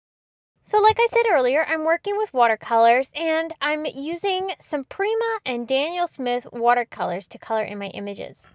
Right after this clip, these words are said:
You'll notice that all of my images have a highlight area, and that's because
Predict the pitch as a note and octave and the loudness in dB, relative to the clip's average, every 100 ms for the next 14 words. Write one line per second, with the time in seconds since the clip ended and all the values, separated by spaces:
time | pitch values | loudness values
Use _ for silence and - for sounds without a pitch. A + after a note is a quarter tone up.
0 | _ _ _ _ _ _ - D#4+ F4+ G#4+ | _ _ _ _ _ _ 0 2 4 2
1 | A4+ F4+ - C#4 D4 E4 E4 F#4 F#4+ F#4 | 2 2 4 6 6 4 -2 0 0 -2
2 | - C4 B3 A3+ A#3 A#3+ - - B3 A#3+ | -2 -2 0 2 2 0 -6 -2 4 4
3 | A#3 - A3 A3 B3 A#3+ B3 A#3 - G3 | 2 -2 -8 -6 -2 0 2 0 -2 -6
4 | F3 D#3+ - - - A#3 B3+ C#4+ - F#4+ | -6 -8 -12 -14 -10 -6 -4 -6 -8 -10
5 | - E4 | -4 -4